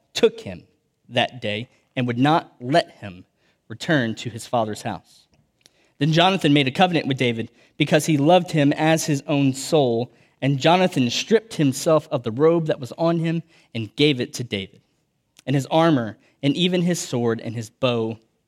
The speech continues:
and his belt." Well, we've been going through, um, First Samuel, and we'll be at Second Samuel not too long ago, but we're looking at the life of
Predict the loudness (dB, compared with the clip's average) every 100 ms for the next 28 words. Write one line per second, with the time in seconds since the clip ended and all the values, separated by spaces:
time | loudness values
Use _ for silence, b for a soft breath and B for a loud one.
0 | _ -18 -16 -18 -20 -20 -20 _ _ _
1 | _ _ _ _ _ _ 2 4 4 4
2 | 4 4 2 4 4 4 2 0 2 2
3 | 2 2 0 2 2 2 2 0 -4 -4
4 | -2 0 0 0 -2 -2 -2 -4 -8 -4
5 | -2 -2 -4 -4 -6 -4 -4 -2 -4 -4
6 | -2 0 4 2 2 0 2 0 -2 b
7 | b b -2 2 4 2 0 0 2 2
8 | 0